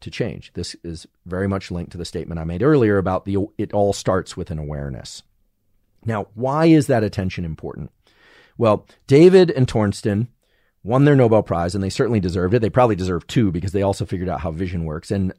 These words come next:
I might be biased 'cause they're my scientific great-grandparents, but I think everybody in the field of neuroscience agrees that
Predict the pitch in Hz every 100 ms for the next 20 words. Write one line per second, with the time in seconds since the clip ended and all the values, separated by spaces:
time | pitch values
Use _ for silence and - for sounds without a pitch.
0 | _ 107 110 107 92 90 95 98 - 101
1 | 98 90 87 101 90 90 90 92 80 117
2 | 117 107 113 104 110 113 110 123 - 139
3 | 147 131 120 113 104 98 107 101 95 95
4 | 95 - 98 95 - 85 98 101 92 -
5 | _ _ _ _ 101 104 92